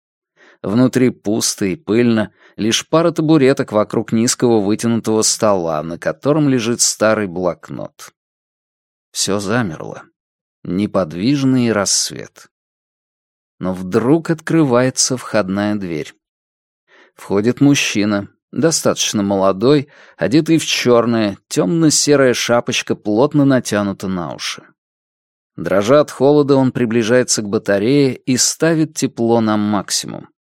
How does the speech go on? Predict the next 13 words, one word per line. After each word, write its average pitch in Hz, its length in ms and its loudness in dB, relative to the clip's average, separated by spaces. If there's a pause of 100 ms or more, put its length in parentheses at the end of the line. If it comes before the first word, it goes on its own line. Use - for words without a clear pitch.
(520)
Потом 92 320 0
бредет 143 380 4
к - 60 -12
столу, 120 560 2
похлопывая 127 800 0
себя 107 260 0
руками, 117 480 0
чтобы 98 420 -4
согреться. 78 920 -6 (340)
От - 180 -16
него 95 320 -2
воняет. 98 840 -4 (560)
Воняет 87 840 -2